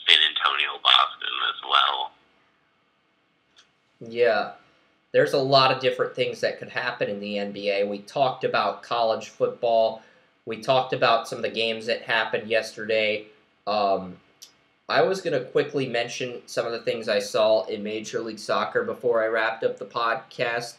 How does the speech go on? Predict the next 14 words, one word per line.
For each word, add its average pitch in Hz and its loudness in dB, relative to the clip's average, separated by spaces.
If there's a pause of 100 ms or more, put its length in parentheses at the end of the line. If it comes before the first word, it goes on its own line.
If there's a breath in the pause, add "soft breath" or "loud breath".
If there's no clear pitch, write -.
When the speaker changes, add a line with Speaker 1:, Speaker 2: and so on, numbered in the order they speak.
Speaker 2:
Not 127 -2
Major 104 -6
League 98 -8
Soccer, 101 -4
but - -6
college 110 0
soccer, 110 -4
'cause 113 -4
I 110 0
saw 139 0
Gordon 135 0
Wild 117 2
on 113 -2
tape. 117 -4